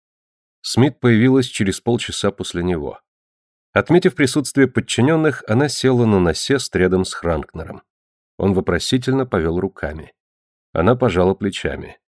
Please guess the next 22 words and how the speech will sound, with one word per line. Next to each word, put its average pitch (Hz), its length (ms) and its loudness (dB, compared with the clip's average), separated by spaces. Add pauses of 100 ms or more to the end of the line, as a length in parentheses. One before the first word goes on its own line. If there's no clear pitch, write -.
(540)
«Шерк - 600 -2
оклемается, 110 640 0
сержант. 73 640 -8 (540)
Он 107 180 4
там 104 340 2
со - 140 -2
своими 98 380 2
аспирантами 101 640 0
делает, 101 360 4
что - 180 -2
может. 80 400 -2
А 87 60 -2
что 98 240 2
у 90 60 4
нас?» 104 320 0 (1040)
Аннерби 151 380 4
придвинул 123 500 4
к 123 80 -8
ней 101 120 6
пачку 120 400 0
протоколов 92 500 0
допросов. - 680 -4